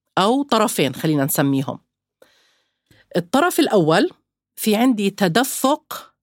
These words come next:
لسلع وخدمات أو تدفق لموارد. بالمقابل، في عندي تدفق نقدي يسير باتجاه عكسي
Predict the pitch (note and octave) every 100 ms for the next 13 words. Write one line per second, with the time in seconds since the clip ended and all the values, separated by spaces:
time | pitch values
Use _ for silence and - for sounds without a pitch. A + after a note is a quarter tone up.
0 | _ - E3 E3+ - B3+ A#3+ C4 - F3
1 | F#3+ E3 B2+ A#2+ - - _ _ _ G#3+
2 | B3+ D4 D4 G3+ G#3 A#3 - A#3+ A3+ G#3
3 | G#3 G3+ G3 D3+ B2+ - - _ _ _
4 | _ _ _ _ _ _ _ _ _ _
5 | _ _ _ _ _ F3+ G3 G3 - C#4
6 | D#4 A3+ G3 C4 E4 _ _ _ _ _
7 | _ _ - F#3 D#3 G#3 A#3+ G3+ A3 G#3
8 | F3+ D#3+ G#3 - - F#3+ - F3+ F#3 A3+
9 | - E3 F#3 D#3+ - _ - E3 E3+ -
10 | B3 F#3+ E3+ D#3 - F#3+ F3 G3+ G3 E3+
11 | F#3 - - F2+